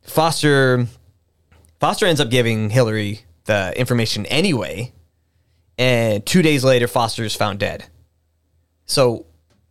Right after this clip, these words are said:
when Parks was, saw the news of Foster, uh, being killed, 'cause they, remember, they initially said he was, uh, he committed suicide. Parker knew. He's like, "Oh, I'm a dead man.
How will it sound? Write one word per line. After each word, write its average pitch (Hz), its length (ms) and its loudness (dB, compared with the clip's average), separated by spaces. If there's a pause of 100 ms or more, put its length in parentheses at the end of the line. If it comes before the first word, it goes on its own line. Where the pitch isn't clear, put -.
when 160 180 4
Parks 160 520 0
was, 120 500 0
saw 139 180 0
the 120 100 0
news 120 340 2
of 104 140 -4
Foster, 120 460 -2 (540)
uh, 110 340 0 (200)
being 120 240 0
killed, 104 480 -2 (640)
'cause 110 160 -2
they, 110 500 -2 (100)
remember, 131 400 2
they 113 220 2
initially 123 320 0
said 104 180 -2
he 107 80 -4
was, 98 140 -8 (160)
uh, 95 160 0
he 107 100 -6
committed 110 340 -6
suicide. 95 540 -4 (400)
Parker 123 260 0
knew. 113 180 0
He's 98 220 -8
like, 90 180 -6
"Oh, 107 120 0
I'm 107 140 -2
a - 20 -8
dead 95 220 -4
man. - 260 -10